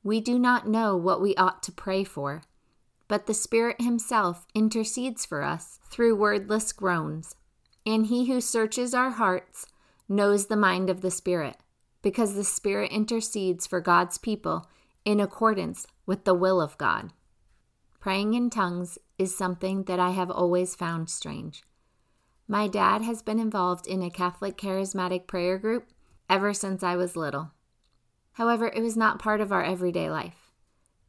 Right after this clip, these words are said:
I attended the group once for a few minutes, as I was there for a different reason, and it turned out the other thing I was there for was in another room. While I was there, I remember thinking that I had no idea what was going on.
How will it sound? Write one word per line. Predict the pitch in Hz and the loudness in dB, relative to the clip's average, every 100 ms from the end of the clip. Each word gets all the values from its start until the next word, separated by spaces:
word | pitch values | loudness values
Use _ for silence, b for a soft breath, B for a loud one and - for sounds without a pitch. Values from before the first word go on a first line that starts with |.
| _ _ _ | _ _ _
I | 214 | 4
attended | 233 233 233 233 262 262 | 4 2 0 0 0 -2
the | |
group | 262 233 233 - | -2 -2 -4 -4
once | 190 180 170 - - - | 0 0 -2 -10 -18 -18
for | - 196 | -4 -2
a | |
few | 185 - 202 | -2 -2 -2
minutes, | 190 185 180 - - - b b _ | -2 -2 -6 -10 -18 -20 b b _
as | 190 190 | 0 2
I | 196 | 2
was | 196 | 0
there | 190 185 | 0 0
for | 175 185 | 0 -2
a | |
different | 170 185 180 175 - | -2 -2 -2 -6 -8
reason, | 143 156 151 143 165 _ _ _ | -8 -8 -8 -8 -10 _ _ _
and | 190 | -4
it | 190 - | -4 -4
turned | 202 196 185 | -6 -4 0
out | 175 170 | 0 2
the | 180 | 2
other | 180 185 | 2 0
thing | 180 180 180 | -2 -6 -4
I | 165 | -4
was | 165 170 | -6 -4
there | 160 160 | -4 -4
for | 165 165 | -4 -4
was | 156 160 | -4 -4
in | 165 | -6
another | 160 156 147 147 | -6 -6 -6 -8
room. | 143 147 - _ _ _ _ _ _ _ _ | -8 -10 -12 _ _ _ _ _ _ _ _
While | 190 196 | 4 4
I | 233 | 6
was | 269 254 | 2 0
there, | 202 170 170 170 - | -2 -2 -2 -4 -2
I | |
remember | 202 214 220 220 233 | 0 2 2 2 0
thinking | 226 202 196 196 190 | -2 -6 -4 -4 -4
that | 196 196 | -4 -2
I | 202 | -2
had | 202 202 | -2 -2
no | 202 190 190 185 | -2 0 0 0
idea | 175 170 170 160 | -2 -2 -4 -4
what | 139 | -4
was | - - | -6 -10
going | 156 143 135 | -10 -10 -10
on. | - | -12